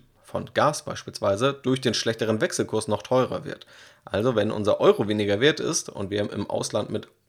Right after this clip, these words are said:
Euro bezahlen wollen, dann müssen wir jetzt eben mehr Euros bezahlen. Das heißt, da spricht man auch ganz oft von importierter Inflation, die quasi noch on top kommt durch eine solche Wechselkursschwankung. Dann gibt es auch noch Effekte,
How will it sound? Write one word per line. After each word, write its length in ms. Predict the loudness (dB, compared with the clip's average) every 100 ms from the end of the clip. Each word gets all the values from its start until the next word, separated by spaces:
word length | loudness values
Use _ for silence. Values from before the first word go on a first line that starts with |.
| _
Euro 300 | 2 4 2
bezahlen 480 | -2 -4 0 2 2
wollen, 280 | 0 0 -4 -10
dann 180 | -10 -10 _ -16
müssen 240 | -10 -8
wir 60 | -4
jetzt 140 | -2
eben 240 | -2 -2 -2
mehr 320 | 0 0 2
Euros 320 | 2 2 -4
bezahlen. 480 | -8 -6 -2 -2 -4 -10 -10
Das 140 | 0
heißt, 240 | 0 -2 -10 -20 -16
da 60 |
spricht 240 | -10 -10 -2
man 80 | -2
auch 120 | 2
ganz 200 | 2 2
oft 180 | -4 0
von 240 | 2 2 -2 _
importierter 680 | -4 -2 -4 0 0 0 -2
Inflation, 580 | -4 0 -2 0 -2 -2
die 80 | -2
quasi 280 | 2 2
noch 140 | 2 -2
on 140 | -4
top 260 | -4 -6 -2
kommt 280 | 0 0 0
durch 360 | 0 2 0 0
eine 200 | 0 2
solche 380 | 0 0 -4 -6
Wechselkursschwankung. 1080 | -6 -6 -6 -10 -10 -12 -10 -6 -6 -8 -12 -18 -20 -20 _
Dann 200 | -2 -2
gibt 120 | -2
es 140 | -6 -2
auch 180 | 0 0
noch 180 | -2
Effekte, 500 | -4 -8 -6 -2 -2